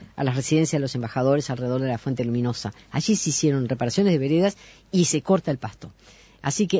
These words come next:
y, y la, los alrededores de la carreta, que también fue re-, este, arreglada, eh, también está en buenas condiciones, pero son como islitas, el panorama general no es ese, entonces, eh, plantea, <laughs> como el, como ustedes hablaban hoy de la situación del día laboral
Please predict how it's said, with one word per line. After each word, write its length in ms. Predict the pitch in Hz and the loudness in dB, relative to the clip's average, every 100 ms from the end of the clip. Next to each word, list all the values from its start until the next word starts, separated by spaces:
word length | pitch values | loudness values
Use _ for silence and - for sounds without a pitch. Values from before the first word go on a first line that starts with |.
| - | -2
y, 160 | 165 - | -8 -2
y 140 | 196 175 | 2 4
la, 180 | 160 175 | 2 0
los 220 | 175 151 | 0 0
alrededores 380 | 151 156 190 190 | 2 4 4 4
de 60 | |
la 100 | 165 | 2
carreta, 380 | 151 156 214 165 | 2 2 2 2
que 80 | 139 | -2
también 260 | 135 160 180 | 0 0 0
fue 140 | 165 | -2
re-, 220 | 160 151 107 | -4 -4 -4
este, 420 | 131 - 131 120 120 - - - - - 107 - - | -6 -6 -10 -10 -12 -14 -16 -18 -18 -16 -14 -16 -16
arreglada, 640 | - 104 135 170 165 160 165 - - - | -12 -4 2 4 4 2 -4 -16 -20 -14
eh, 240 | 127 123 - | -10 -10 -2
también 300 | 131 180 202 | 2 4 4
está 200 | 156 143 | 0 -4
en 100 | 127 | -4
buenas 220 | 127 110 | -6 -8
condiciones, 540 | - 120 113 117 113 110 | -8 -10 -10 -8 -8 -4
pero 240 | 139 139 - - - | -2 -2 -4 -14 -10
son 200 | - 254 | -2 0
como 240 | 285 233 | 2 4
islitas, 720 | 180 - 196 330 - 151 135 165 | 2 0 -2 -4 -2 -2 0 -2
el 100 | 156 | 0
panorama 420 | 170 190 262 262 | 0 2 0 0
general 400 | - 160 214 180 | -2 0 0 2
no 140 | 196 | 2
es 200 | 196 - | 2 0
ese, 320 | 220 - - 131 | -2 -2 -6 -6
entonces, 480 | 143 175 170 202 - - - - | -2 -2 -2 -4 -6 -20 -20 -12
eh, 240 | 123 120 104 - | -10 -10 -10 0
plantea, 460 | 180 180 240 247 - | 0 4 2 2 -2
<laughs> 60 | |
como 140 | 170 151 | -6 -4
el, 120 | 175 156 _ _ - | -2 -4 _ _ -4
como 180 | 151 | -4
ustedes 300 | 143 - 156 | -2 0 0
hablaban 360 | 143 143 147 139 | 2 2 2 2
hoy 100 | 151 | 2
de 60 | 143 | 0
la 60 | |
situación 380 | 127 - 131 160 | -2 -2 0 2
del 160 | 151 139 | 2 2
día 140 | 156 | 2
laboral 420 | 143 131 135 170 | 2 2 2 0